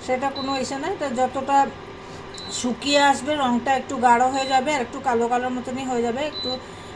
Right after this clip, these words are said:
লালচে লালচে ভাবও আছে। দেখতে পাচ্ছ এই দেখো ক্যাম-, আমার ক্যামেরাটাতে ভালো করে বোঝা যাচ্ছে না, তাই দেখো, এই দেখো খুব সুন্দর আছে। এখন আমি এটা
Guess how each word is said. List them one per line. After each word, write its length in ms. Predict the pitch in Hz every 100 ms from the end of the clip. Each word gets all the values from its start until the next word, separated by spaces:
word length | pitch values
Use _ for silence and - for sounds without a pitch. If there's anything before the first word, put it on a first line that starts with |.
| -
লালচে 380 | 262 269 247 302
লালচে 260 | 311 330
ভাবও 260 | 285 285 294
আছে। 280 | 285 - 226
দেখতে 280 | 233 - 254
পাচ্ছ 200 | 247 262
এই 120 | 233
দেখো 280 | 220 233 285 - - - -
ক্যাম-, 220 | 240 240
আমার 220 | 220 233 240
ক্যামেরাটাতে 600 | 240 226 240 247 262 254
ভালো 260 | 247 247 240
করে 160 | 254 240
বোঝা 280 | 214 233
যাচ্ছে 300 | 240 233 -
না, 120 | 240 339 - - - - -
তাই 140 | 226 214
দেখো, 240 | 220 262 262
এই 60 |
দেখো 200 | 208 226 226 - - - -
খুব 80 | 240
সুন্দর 320 | 240 233 247
আছে। 180 | 247 277
এখন 220 | 240 247
আমি 140 | 240
এটা 140 | 240